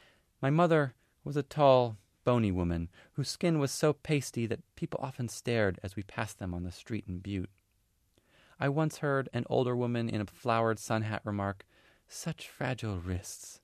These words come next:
to her traveling partner. And it was true. If she weren't my mother, I would have thought there was something wrong with her. Doctor Claire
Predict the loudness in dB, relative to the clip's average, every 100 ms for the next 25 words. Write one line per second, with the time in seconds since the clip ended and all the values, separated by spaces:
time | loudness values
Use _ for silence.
0 | -12 -6 -4 -2 -2 0 -2 -6 -8 -8
1 | -10 -12 _ _ _ _ _ _ _ -8
2 | -8 -8 -10 -12 -8 -4 -2 -4 -10 _
3 | -20 _ -10 -10 -6 -4 -2 -4 -4 -2
4 | 0 0 0 -4 -8 -8 -4 -2 -4 -2
5 | -2 -2 -4 -6 -6 -8 -6 -6 -4 -4
6 | -4 -6 -8 -10 -14 _ _ _ _ _
7 | _ _ _ _ _ _ _ -6 -4 -4
8 | -6 -2 2 2